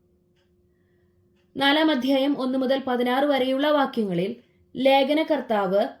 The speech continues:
ഊന്നി പറയുന്ന കാര്യം എന്താണ്? ഉത്തരം, സഭയിൽ എന്നും നിലനിൽക്കേണ്ട ഐക്യം. പത്തൊൻപതാമത്തെ ചോദ്യം, എന്തുപേക്ഷിച്ച് ക്രിസ്തുവുമായി ഐക്യപ്പെട്ട്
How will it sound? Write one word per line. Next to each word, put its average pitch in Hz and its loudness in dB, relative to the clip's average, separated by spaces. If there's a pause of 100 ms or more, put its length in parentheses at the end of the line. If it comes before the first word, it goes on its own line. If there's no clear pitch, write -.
(160)
ഊന്നി 311 0
പറയുന്ന 233 0
കാര്യം 226 0
എന്താണ്? 233 0 (1080)
ഉത്തരം, 240 0 (520)
സഭയിൽ 262 -2 (140)
എന്നും 254 0 (140)
നിലനിൽക്കേണ്ട 240 0 (340)
ഐക്യം. 220 0 (1700)
പത്തൊൻപതാമത്തെ 269 2
ചോദ്യം, 220 0 (520)
എന്തുപേക്ഷിച്ച് 262 2 (180)
ക്രിസ്തുവുമായി 277 -2
ഐക്യപ്പെട്ട് 226 -2